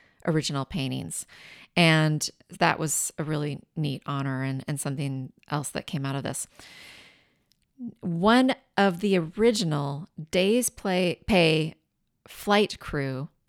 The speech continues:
the ball turret gunner, Charles Purcell, he went by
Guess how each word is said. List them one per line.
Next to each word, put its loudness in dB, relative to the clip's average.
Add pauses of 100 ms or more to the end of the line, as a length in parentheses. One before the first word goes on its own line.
(140)
the 2
ball 2
turret -2
gunner, -4 (380)
Charles 2
Purcell, 0
he -2
went -6
by -4